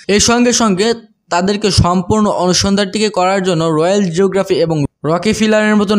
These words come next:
বড় বড় সোসাইটি তাদেরকে ফাইন্যান্স করেছিল। আসলে পার্সি ফাউজেট সেই সময়ের বেশ নামি দামি অনুসন্ধানকারী ছিল। উনিশশো পঁচিশ সালে এপ্রিল মাসে নিজের যাত্রা শুরু করবার পর পার্সি ফাউজেট এবং তার টিম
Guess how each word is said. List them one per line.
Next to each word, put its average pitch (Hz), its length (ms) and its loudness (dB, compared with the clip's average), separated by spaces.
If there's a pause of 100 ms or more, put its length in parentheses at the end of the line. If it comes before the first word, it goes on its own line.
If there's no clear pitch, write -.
বড় 170 260 2
বড় 165 220 0
সোসাইটি 185 540 -2
তাদেরকে 170 460 -4
ফাইন্যান্স 143 540 -2
করেছিল। 123 400 -2
আসলে 151 420 -2
পার্সি - 360 -4
ফাউজেট 202 400 -2
সেই 180 240 0
সময়ের 180 340 -2 (160)
বেশ 220 280 0
নামি 190 240 0
দামি 175 240 0
অনুসন্ধানকারী 156 800 0
ছিল। 123 240 -4 (1160)
উনিশশো 214 460 0
পঁচিশ 208 380 -4
সালে 202 420 0
এপ্রিল 160 320 -2
মাসে 131 360 -2
নিজের 165 360 0
যাত্রা 175 340 -2
শুরু 185 240 0
করবার 196 360 0
পর 175 240 -2 (140)
পার্সি 165 300 -4
ফাউজেট 185 420 -4 (360)
এবং 226 340 2
তার 202 140 0 (100)
টিম 151 200 0